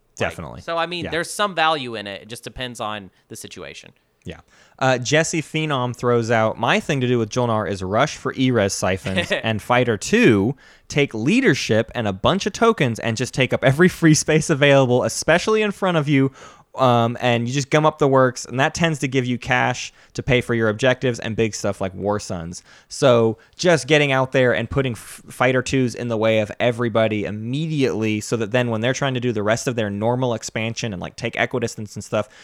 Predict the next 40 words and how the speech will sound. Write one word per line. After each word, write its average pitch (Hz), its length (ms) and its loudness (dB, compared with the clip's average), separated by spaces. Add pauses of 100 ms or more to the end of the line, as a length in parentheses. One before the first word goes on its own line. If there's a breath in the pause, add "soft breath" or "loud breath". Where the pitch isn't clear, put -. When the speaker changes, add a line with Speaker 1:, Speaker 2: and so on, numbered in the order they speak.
(100)
Speaker 1:
you 151 100 0
just 170 140 -4
have 151 100 2
units 143 400 0
everywhere, 110 500 2
and 113 160 -4
you 113 60 -4
make, 110 320 -2 (220 soft breath)
like, 104 120 -4
sixteen - 680 -8
bucks 98 380 -4
by, 90 160 -4
like, 87 140 -6
round 90 360 -4
three. 82 460 -12 (200 soft breath)
Speaker 2:
Yeah. 113 200 -12
Speaker 1:
Uh, 127 260 2
that 160 240 0
sounds 117 280 0
fun 120 420 -2
and 107 280 -6
crazy 113 560 -2
and, 107 380 -8
and 110 360 -4 (560 loud breath)
tricky, 381 720 2
and 143 120 4
also 196 280 6
a 214 80 6
way 196 160 4
to 180 80 0
be, 170 160 -4 (200)
definitely 185 380 0
become 175 320 0
the 151 100 0
enemy 143 300 0
of 135 80 -2
the 123 60 -4
table 147 380 0
and 123 180 -2
ma-, 113 100 -2